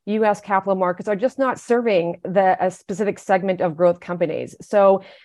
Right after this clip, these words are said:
when I'm talking to U S C E Os, these are companies that are are looking for an alternative to some of the current options, either in the public markets in, in the U S,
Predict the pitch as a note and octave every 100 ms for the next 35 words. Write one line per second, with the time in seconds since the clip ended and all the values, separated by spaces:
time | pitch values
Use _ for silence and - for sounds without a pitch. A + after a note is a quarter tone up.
0 | _ - A#3 C4+ C4+ C#4 C4+ A3+ A3+ A3
1 | G#3 G3+ G#3+ G#3 A3 G3 F#3 G3 A3+ A#3
2 | B3+ G3+ A3 G#3+ G#3+ F#3+ F#3+ F#3+ F#3 _
3 | _ - G#3 G3+ G#3+ A#3 B3 A#3 G#3 G#3
4 | G3 F#3 - A#3+ B3 A#3+ B3 B3+ A#3 A3+
5 | - G#3+ G#3+ F#3+ G3 F#3+ G3 G3+ G#3+ G#3
6 | F3+ F#3 - A#3 G3+ G#3 G3 F#3+ F#3 F3
7 | G3 G#3 G3+ G3 F3+ G3 F#3 - G3 F3+
8 | F3+ F#3 F3+ F#3 E3+ F#3 B3+ -